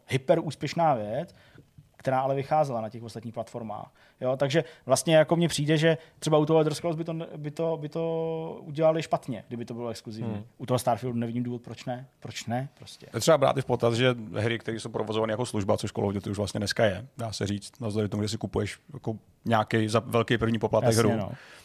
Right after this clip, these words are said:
Speaker 3: tak tam potřebuješ masu lidí, že jo, aby se zmonetizoval na co nejdelší době. To L T Včko, ta lifetime value je tam prostě
Speaker 1: No,
Speaker 3: podstatnější
Speaker 1: určitě, no.
Speaker 3: než ten prvotní jako input.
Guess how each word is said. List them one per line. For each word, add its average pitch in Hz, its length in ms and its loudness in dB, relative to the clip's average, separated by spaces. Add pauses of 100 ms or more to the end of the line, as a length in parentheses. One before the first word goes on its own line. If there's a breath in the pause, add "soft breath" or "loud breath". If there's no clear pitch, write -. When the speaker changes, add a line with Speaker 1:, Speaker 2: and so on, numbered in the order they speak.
Speaker 3:
tak 117 100 2
tam 123 100 4
potřebuješ 120 240 2
masu 120 220 2
lidí, 101 240 0
že 101 100 -6
jo, 101 40 -4
aby 104 140 -8
se 107 140 -6
zmonetizoval 104 520 -2 (100)
na 107 120 -6
co - 140 -2
nejdelší 107 360 2
době. 98 220 -4
To 120 120 0
L 123 100 4
T 131 260 6
Včko, 120 220 0
ta 120 80 6
lifetime 113 360 4
value 110 240 6
je 110 40 0
tam 110 140 0
prostě 110 240 -6
Speaker 1:
No, - 20 -6
Speaker 3:
podstatnější 117 440 2
Speaker 1:
určitě, 110 140 0
no. 123 60 2
Speaker 3:
než 113 140 2
ten 120 180 4
prvotní 113 420 4
jako 110 200 -2
input. 104 320 0